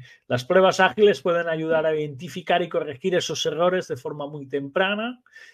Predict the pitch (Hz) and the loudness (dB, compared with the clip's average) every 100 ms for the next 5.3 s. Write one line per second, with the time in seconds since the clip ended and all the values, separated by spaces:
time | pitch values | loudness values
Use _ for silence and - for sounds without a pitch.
0 | - 220 254 247 196 240 226 208 190 185 | 0 4 6 4 4 6 6 6 2 0
1 | 165 202 185 180 180 180 - 185 175 185 | 0 0 0 0 -2 -6 -6 -4 -2 -2
2 | - 190 - 180 165 165 170 170 151 156 | -4 -8 -6 -6 -6 -2 -2 -2 -4 -4
3 | 151 127 147 147 147 143 - 151 123 117 | -6 -10 -10 -8 -6 -8 -8 -6 -6 -6
4 | 123 117 147 151 - 165 - 135 127 - | -8 -8 -8 -10 -12 -16 -4 -4 -4 -14
5 | 117 107 | -18 -18